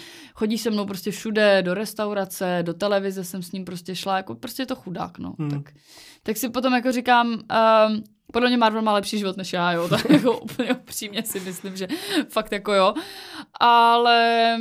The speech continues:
Speaker 1: patří to k tomu. Já se nad
Speaker 2: Mhm.
Speaker 1: tím jako fakt, eh, většinou usměju a já třeba na Instagramu sleduju pár lidí, kteří jsou takovým mým jakoby vzorem, nebo jako jsou profily na Instagramu, který já fakt ráda sleduju, protože se tím můžu jako inspirovat, hodně mě ty profily jako inspirujou.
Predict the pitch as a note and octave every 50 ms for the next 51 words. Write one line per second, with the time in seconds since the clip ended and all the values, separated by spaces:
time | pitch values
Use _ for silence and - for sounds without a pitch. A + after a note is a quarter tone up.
0 | A3+ A3+ A3+ - - - - - G#3+ - B3 B3 - C4 A3+ B3+ B3 - A3+ G#3
1 | F#3+ F3 F3 - - G#3+ G#3+ - - C#3+ C#3 C3+ A3 G#3+ G#3 - A3 - - G#3
2 | G#3 - - - - - F#3 F3+ F3+ F#3 F#3+ G3 F#3+ - - G#3+ G#3 G3+ G3 F#3
3 | - - F#3+ - - G#3+ G3+ G3 G3+ G#3 - - G#3 G3+ G#3 G#3 - - _ _
4 | - - - _ A3+ A3+ A3+ - C4+ C4 B3+ A#3 A3+ A3+ - A#3 A3 A3+ A3+ A3+
5 | A3+ A3 A#3 G#3+ G#3 A3+ A3+ A3+ A3+ A3 A3 G#3 G#3 G#3 G#3+ G#3 G3 F3+ G#3 C#4
6 | D4 - A#3+ G#3+ G3+ G3+ - G#3+ G3 G3+ - - G3+ G3 F#3 F#3 F#3 F#3 F#3 F#3
7 | F#3 F3+ - G3 F#3 F#3+ F3+ E3+ D#3+ E3+ E3 - _ _ _ _ _ _ - -
8 | _ _ _ _ F#3+ F3+ E3+ D#3 E3 D#3+ D#3+ D#3+ E3 E3+ F3 F3 F3+ F3+ F3 F3
9 | F3+ F3 F3 F3 G#3 G3 F#3+ - - _ _ _ _ _ _ - - D#4 - -
10 | - _ _ - B3 A3+ - - B3 B3 A#3+ B3 A3+ G#3+ G#3 G#3 - A#3 A3 A3
11 | G#3+ G#3 - A3+ G3+ G#3 F#3+ F#3 F#3 F3+ G3+ G3 - F#3 F#3 F#3 G3 F#3 F3+ -
12 | F#3 E3+ E3 F#3 A3 B3+ A3+ A#3+ G#3 G#3 G#3 - A3 G#3+ G#3+ G3 F#3+ F#3+ F#3+ F#3+
13 | F#3+ F3+ - - F3+ F#3 F3 - - A#3+ A#3 A3+ A3 A3 G#3+ G#3 G3 G3 F#3+ G3
14 | G3 F#3+ F#3 - - G3 F#3+ - G#3 G3+ G3 G3 - - G3+ F#3 - - A#3 A3+
15 | A3+ A3 A3